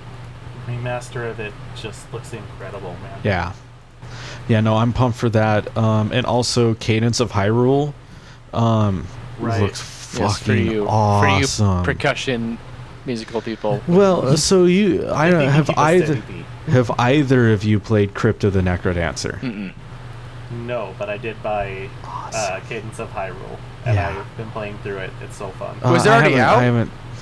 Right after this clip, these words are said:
Speaker 2: yeah.
Speaker 1: Yeah.
Speaker 3: Oh.
Speaker 2: It's already out. I haven't, I haven't touched it yet. Um, I haven't bought it. Um, but, uh, Crypt of the Necrodancer, uh, it w-, it's basically a roguelike. So it's basically this game without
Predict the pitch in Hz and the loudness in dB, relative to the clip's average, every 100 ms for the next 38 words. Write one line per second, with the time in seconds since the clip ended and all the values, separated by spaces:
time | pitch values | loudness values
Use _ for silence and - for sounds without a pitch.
0 | - - 107 85 82 - 165 185 147 90 | -14 0 2 2 -4 -4 0 4 4 2
1 | - 127 117 98 87 76 - - - 143 | -4 0 2 4 2 0 -6 -12 -2 0
2 | 147 127 135 151 117 113 110 - 120 104 | 2 2 2 2 2 0 0 0 0 2
3 | 107 104 - 113 104 98 95 104 98 90 | 2 2 0 0 2 2 2 0 0 0
4 | 92 90 92 - 101 98 95 92 - 107 | 0 0 -2 0 0 2 2 0 -4 -8
5 | - 107 - - - - 117 - 202 139 | -2 -2 -2 -10 -6 -4 -2 0 2 2
6 | 110 98 92 101 90 85 82 95 85 - | 2 2 2 0 0 -2 -2 -2 -4 -8
7 | - - - - 113 117 147 139 139 139 | -14 -14 -16 0 2 4 4 4 4 2
8 | - - 156 - - 131 107 98 92 90 | 0 2 2 2 2 4 6 6 4 2
9 | 71 65 - - - 147 135 135 123 - | 0 -2 -8 -6 0 4 4 4 0 0
10 | 151 127 127 123 107 98 - - - - | 0 0 0 2 2 0 -6 -18 -18 -8
11 | 113 120 113 - 101 95 92 85 87 - | 2 4 4 2 4 4 2 -2 -6 -16
12 | - - - - - 107 92 92 85 | -20 -20 -20 -20 -4 -2 2 2 0